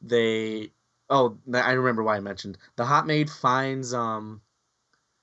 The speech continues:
what's her face's, uh, Rachel Weisz's, um, diary, which we learn has been the over,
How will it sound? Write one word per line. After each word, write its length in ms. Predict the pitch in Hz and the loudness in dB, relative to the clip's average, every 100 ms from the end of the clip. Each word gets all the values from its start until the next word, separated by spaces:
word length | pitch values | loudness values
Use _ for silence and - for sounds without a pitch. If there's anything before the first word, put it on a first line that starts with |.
| _ _ _ | _ _ _
what's 220 | 120 - | -10 -8
her 100 | 113 | -8
face's, 560 | - 104 95 98 92 98 | -6 -6 -6 -8 -10 -8
uh, 280 | 98 95 98 _ _ _ - | -6 -6 -8 _ _ _ -2
Rachel 340 | 123 120 131 | 0 2 2
Weisz's, 500 | 117 117 - 113 104 | 2 2 -2 -6 -4
um, 400 | 104 98 92 92 - _ _ _ _ _ _ - | -2 -2 -4 -8 -14 _ _ _ _ _ _ 2
diary, 580 | 120 113 101 98 98 - _ - | 2 2 -2 -8 -10 -16 _ -4
which 340 | 127 113 - | -2 -2 -4
we 180 | 147 127 | 0 2
learn 200 | 131 127 | 2 2
has 120 | 120 | 0
been 160 | 127 120 | 0 0
the 100 | 113 | 0
over, 520 | 127 120 113 107 101 | 0 0 0 0 -2